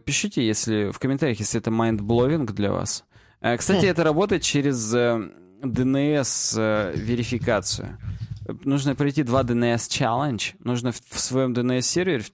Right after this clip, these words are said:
Speaker 1: добавить пару T X T записей, в которых,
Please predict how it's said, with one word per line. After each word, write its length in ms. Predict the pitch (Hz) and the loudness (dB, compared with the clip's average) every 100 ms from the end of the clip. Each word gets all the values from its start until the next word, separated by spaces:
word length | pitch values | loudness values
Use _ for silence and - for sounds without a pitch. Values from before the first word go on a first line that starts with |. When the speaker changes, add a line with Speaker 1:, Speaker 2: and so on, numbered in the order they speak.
| _ | _
Speaker 1:
добавить 540 | - - 110 131 117 | -8 -2 2 2 2
пару 240 | - 123 117 | 0 0 0
T 160 | 117 | 0
X 160 | 113 - | -2 -2
T 120 | 127 | -2
записей, 480 | 113 123 175 147 - | 0 0 0 -4 -4
в 40 | |
которых, 420 | - 110 127 123 | -6 -4 -2 -4